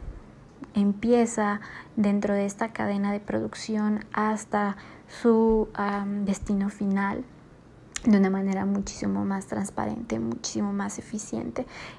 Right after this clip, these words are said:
Y puedo, bueno, cada una de las industrias definitivamente en el mundo de los emprendedores se verá beneficiada con mecanismos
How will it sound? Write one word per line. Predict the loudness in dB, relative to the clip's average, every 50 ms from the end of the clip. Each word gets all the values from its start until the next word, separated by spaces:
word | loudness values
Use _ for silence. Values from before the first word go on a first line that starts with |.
| 0 0
Y | 2
puedo, | 4 6 6 6 6 4 2 -6 -10 -10 0 4
bueno, | 6 6 6 6 2 0 0
cada | 0 2 4 4 4 4
una | 2 2 2 0 0
de | -2
las | -2 -4 -4 -4 -2
industrias | -2 -2 -2 -2 -4 -4 -6 -6 -6
definitivamente | -6 -6 -4 -2 -2 -2 -2 -4 -4 -2 0 2 2 2 2 2 2 2
en | 2 2 4
el | 4
mundo | 4 4 4 4 2 2
de | 0
los | 0 -4 -2
emprendedores | -2 -2 0 0 0 0 2 2 2 2 2 0 0 -2 -4 -8 -10 -16 -18 -16 -16 -18 -18 -16
se | 0 4 6
verá | 6 6 6 6
beneficiada | 4 4 4 2 2 0 -4 -2 0 0 2 2 0 -2
con | -2 -4 -4 -2
mecanismos | -2 -4 -2 0 0 0 0 0 0 0 0 0 -2 -6